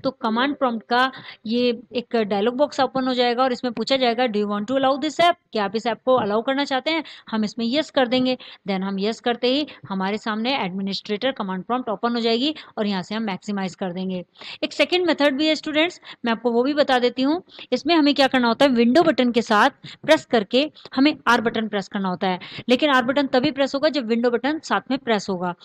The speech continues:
उसे press करे रखना और साथ में R press कर देना है। तो यहाँ पर ये run command open हो जाएगी, यहाँ आप लिखेंगे सीएमडी, जैसे आपने start button पर click करके किया था। तो हम यहाँ पर enter करेंगे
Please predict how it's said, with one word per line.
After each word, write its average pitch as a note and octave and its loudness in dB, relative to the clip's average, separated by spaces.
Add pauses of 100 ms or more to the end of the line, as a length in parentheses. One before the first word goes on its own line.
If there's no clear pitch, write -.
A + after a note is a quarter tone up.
(140)
उसे C#4+ 0
press D4+ 0
करे D4 2
रखना C4+ 0
और D#4 2
साथ A3 -2
में C#4 0 (160)
R B3+ 4
press A3 -2
कर F#3+ -4
देना F#3+ -4
है। G3 -2
तो A#3 -2
यहाँ A3+ 0
पर C4 2
ये C4+ 2
run A#3+ 0
command A#3+ 2
open G#3+ 0
हो G#3 -2
जाएगी, G#3 0 (480)
यहाँ D4 6
आप C#4 2
लिखेंगे C4+ -2
सीएमडी, G#3+ -4 (1000)
जैसे G#3+ 2
आपने B3+ 0
start A3 -2
button G#3+ -4
पर G#3+ -2
click G#3+ -6
करके G3+ -4
किया F#3+ -2
था। F3 -4 (500)
तो A#3+ 2
हम A#3 4
यहाँ A3 4
पर A#3 0
enter A3 2
करेंगे C#4 0